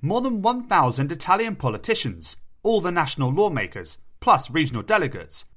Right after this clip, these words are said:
will start voting for a new president. The result will decide whether the Prime Minister,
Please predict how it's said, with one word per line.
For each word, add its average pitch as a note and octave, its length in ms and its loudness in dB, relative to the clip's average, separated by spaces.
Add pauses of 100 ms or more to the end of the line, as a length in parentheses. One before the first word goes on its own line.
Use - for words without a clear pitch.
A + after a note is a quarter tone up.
(160)
will G3 100 2
start G#3 400 2
voting D#3+ 400 2
for G3 200 0
a G#3 40 0
new A2+ 200 -2
president. B2+ 680 -2 (1400)
The G3 100 4
result A#3 460 2
will A3+ 80 2
decide C#3+ 500 2
whether G#3+ 260 -2
the B3 120 0
Prime D3 280 0
Minister, F3+ 520 -2